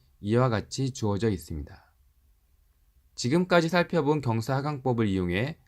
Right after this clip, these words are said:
가정치를 업데이트할 때는 일곱 개 미분값에 대한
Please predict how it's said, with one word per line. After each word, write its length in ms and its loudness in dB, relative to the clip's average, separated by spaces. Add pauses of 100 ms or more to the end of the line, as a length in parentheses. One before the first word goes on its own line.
(120)
가정치를 640 -2
업데이트할 720 0
때는 560 -4 (640)
일곱 340 2
개 160 4
미분값에 640 0
대한 360 0